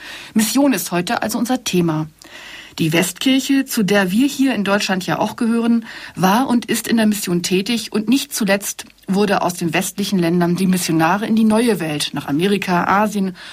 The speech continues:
und auch nach Afrika geschickt. Oft verbunden mit dem Kolonialismus und politischen Interessen.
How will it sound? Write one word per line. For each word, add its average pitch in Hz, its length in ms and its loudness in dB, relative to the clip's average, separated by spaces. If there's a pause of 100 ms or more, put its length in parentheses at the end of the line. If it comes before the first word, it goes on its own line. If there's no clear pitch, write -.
und 254 160 -2
auch - 80 -2
nach 247 220 -2
Afrika 165 360 -8
geschickt. - 460 -8 (1500)
Oft 185 200 -2
verbunden 240 540 2
mit 226 120 -2
dem 196 220 -2
Kolonialismus 185 880 0
und 214 180 0
politischen 208 420 -2
Interessen. 160 540 -4